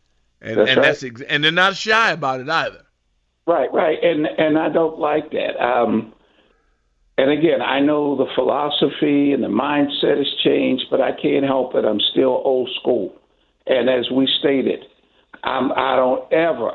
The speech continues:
Speaker 2: ever condemn or criticize someone getting a pay raise. Okay, so if it's about getting paid, then that's one thing. But if the money is the same or even the money is less, less,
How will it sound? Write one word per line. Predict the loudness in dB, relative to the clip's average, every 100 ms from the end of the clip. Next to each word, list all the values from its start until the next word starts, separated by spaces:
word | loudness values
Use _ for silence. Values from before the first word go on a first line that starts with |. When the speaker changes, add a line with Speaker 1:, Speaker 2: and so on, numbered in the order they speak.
| -6 -2
Speaker 2:
ever | 0 2 0 -2
condemn | -2 -2 -2 2 2 2 0
or | -2
criticize | -2 -2 0 0 2 0 0
someone | -2 0 0 0
getting | 2 2 2 -2
a |
pay | -2 0 0
raise. | 0 -4 -6 -6 -4
Okay, | -2 0 -2 0
so | 0 2 0 -4 _ _ _ _
if | -4 0
it's | -2 -2
about | -2 0 0 -4 -10 _ _ _ _ _ -4
getting | 0 2 0 -4
paid, | 0 2 2 0 -2 -4
then | -2 0
that's | -2 -4
one | -2 0 0
thing. | -2 -4 -6 _ _ _ _ _ _
But | 0 0
if | 0 -2 -2
the |
money | 0 2 2 2 0
is | 0 -4
the | -2
same | 0 0 0 0 -2 0
or | 0 0 0
even | 0 0 0
the | 0
money | 0 0 0
is | 0 0
less, | 0 0 -2 -4 -10 _ _ _ _ _ _ _ -2
less, | 0 0